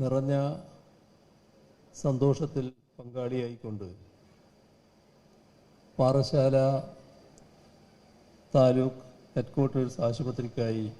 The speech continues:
പണി കഴിപ്പിച്ചിരിക്കുന്ന പുതിയ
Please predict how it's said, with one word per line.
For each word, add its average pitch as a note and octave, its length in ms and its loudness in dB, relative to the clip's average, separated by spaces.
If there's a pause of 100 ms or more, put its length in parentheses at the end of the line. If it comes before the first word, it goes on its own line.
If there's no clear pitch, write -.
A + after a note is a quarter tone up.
(1500)
പണി C3+ 220 6
കഴിപ്പിച്ചിരിക്കുന്ന A#2+ 760 2 (2500)
പുതിയ D3+ 240 4